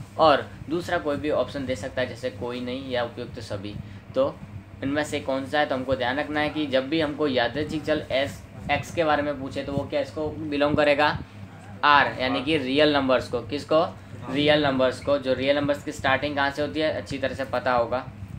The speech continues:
ठीक है, अब आगे चलते हैं। <clears throat> यादृच्छिक चल के दो प्रकार हैं। कितने प्रकार हैं? सतत यादृच्छिक चल और असतत यादृच्छिक चल। ठीक है, तो उसमें से हम पहले असतत यादृच्छिक चल के बारे में पढ़ेंगे।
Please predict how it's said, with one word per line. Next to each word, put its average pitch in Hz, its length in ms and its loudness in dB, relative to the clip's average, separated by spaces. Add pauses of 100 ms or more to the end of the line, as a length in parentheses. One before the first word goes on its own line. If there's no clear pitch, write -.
(520)
ठीक - 160 2
है, 294 140 2 (800)
अब 143 140 2
आगे 139 240 4
चलते 147 280 0
हैं। 151 180 0 (220)
<clears throat> - 340 0 (2500)
यादृच्छिक 147 500 4
चल 175 180 2
के 170 120 0
दो 143 180 4
प्रकार 127 420 4
हैं। 110 160 -6 (300)
कितने 143 220 0
प्रकार 151 340 4
हैं? - 280 -8
सतत 147 440 2
यादृच्छिक 175 480 2
चल 185 140 2
और 170 420 2
असतत 156 420 2
यादृच्छिक 127 480 0
चल। 107 260 -2 (140)
ठीक 165 140 0
है, - 340 -2 (220)
तो 156 100 2
उसमें 170 360 -4
से 185 100 -2
हम 180 100 -4
पहले 151 400 2 (460)
असतत 202 440 2
यादृच्छिक 147 480 0
चल 135 180 0
के 139 100 0
बारे 127 200 2
में 127 160 -2
पढ़ेंगे। 123 360 -2